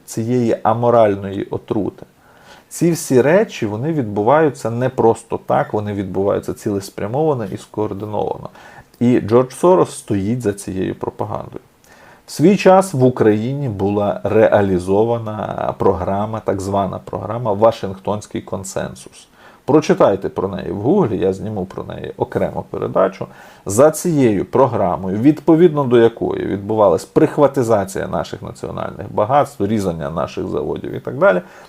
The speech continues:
так само стояли структури Сороса. До речі, Джордж Сорос почав працювати в Україні ще за рік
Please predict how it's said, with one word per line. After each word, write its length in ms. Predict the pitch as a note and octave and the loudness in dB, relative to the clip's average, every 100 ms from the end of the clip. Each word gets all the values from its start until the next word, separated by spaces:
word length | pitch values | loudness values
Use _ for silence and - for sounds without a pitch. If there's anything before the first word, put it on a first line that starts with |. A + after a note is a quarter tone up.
| _ | _
так 160 | A2 | -2
само 320 | - C3 D3+ C#3+ | 2 2 2 0
стояли 440 | - G2 G2 G#2 | -2 2 2 2
структури 520 | - - - G2+ G2 | -4 -14 -8 -6 -4
Сороса. 460 | F#2+ - - - - | -6 -6 -8 -8 -4
До 160 | G#2+ | 2
речі, 300 | A2+ F#2+ - | 4 2 0
Джордж 280 | F#2+ G#2 F#2 | 0 2 2
Сорос 360 | - C#3+ E3+ E3+ | 0 2 2 0
почав 360 | G#2+ - G2+ | -4 -2 -2
працювати 540 | F2+ F2+ - G2 - F#2+ | -2 -8 -4 -2 -2 -6
в 160 | F#2+ | -6
Україні 680 | G2+ - G2 F#2+ A#2 D3+ A2 - _ _ _ _ _ - | -6 -6 -8 -6 -6 -6 -8 -12 _ _ _ _ _ -20
ще 280 | - - A2+ | -12 0 2
за 200 | F#2 F#2+ | 2 0
рік 300 | G2 D3+ - | 0 -2 -6